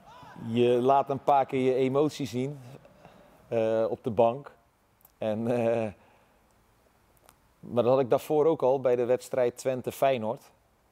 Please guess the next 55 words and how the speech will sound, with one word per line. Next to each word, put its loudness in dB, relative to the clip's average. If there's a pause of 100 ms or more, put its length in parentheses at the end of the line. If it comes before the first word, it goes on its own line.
(240)
Daar -8
zag 2
ik -6
ook -2
een -6
paar 0
dingen -4
dat 0
ik -4 (220)
bij -2
mezelf -2
dacht, -2
"Hoe -8
kan -4
dit -4
op -12
eredivisieniveau -4 (560)
op -16
dat 0
moment?" -10 (800)
En -12
toen -12
zei -4
de -2
kleinste -2
tegen -6
mij -4
van, -8
"Pap, -2
eh, -4
het -8
is -4
maar -2
voetbal." -4 (720)
Eh, -4
en -12
toen -4
zei -2
ik, -6
"Ja, -10
ja, -4
ja, -4
je -6 (120)
hebt -6
eigenlijk -4
helemaal -2
gelijk." -4 (400)
Dus -18
toen -10
werd 2
ik -2
wel 0
weer -2
wat -4
rustiger. -6